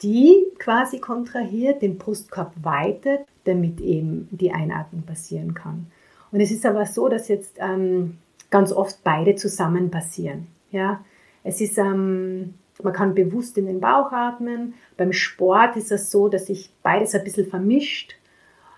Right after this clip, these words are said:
aber die, äh, der Brustkorb eine ganz, äh, größere Bedeutung hat wie im Alltag. Und, ähm, ich denke, es ist ganz wichtig,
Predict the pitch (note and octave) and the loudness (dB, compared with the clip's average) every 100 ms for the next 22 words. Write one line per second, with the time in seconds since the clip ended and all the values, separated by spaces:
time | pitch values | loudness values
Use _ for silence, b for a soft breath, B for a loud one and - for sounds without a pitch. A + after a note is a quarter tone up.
0 | b G#3 F#3+ F#3+ G3 G3 F#3+ F3+ F3 F3 | b 0 2 0 0 0 0 -2 0 -2
1 | - B3 - - G3+ F#3 F#3+ F#3 G3+ G3+ | 0 -4 -4 -4 -2 -2 0 0 0 -2
2 | F#3 F#3+ F#3 F3+ E3+ E3+ - - G#3 A#3 | -4 -4 -6 -8 -10 -12 -4 6 6 6
3 | A#3 G#3+ F#3 F#3+ G3 A3 A3+ G#3 A#3+ G3 | 0 0 0 0 -2 -4 -4 -6 -8 -8
4 | G3+ G3+ E3+ F3 F#3 F#3 A#3+ B3+ _ b | -8 -8 -8 -10 -12 -10 -10 -10 _ b
5 | b b b b b b - G#3 G#3 G#3 | b b b b b b -4 -2 2 2
6 | G#3 G3+ G3 - G3 F#3+ F#3+ F#3+ F#3+ F#3 | 4 4 2 -2 -2 0 0 0 -2 -4
7 | F3+ - - G3+ G#3 A#3 G#3 G#3 - - | -6 -12 -6 0 0 0 -6 -12 -14 -18
8 | _ _ - G#3 G#3 F3+ F3 A3+ - - | _ _ -2 -2 -4 -8 -4 -6 -6 -6
9 | C#4 C4+ | -4 -4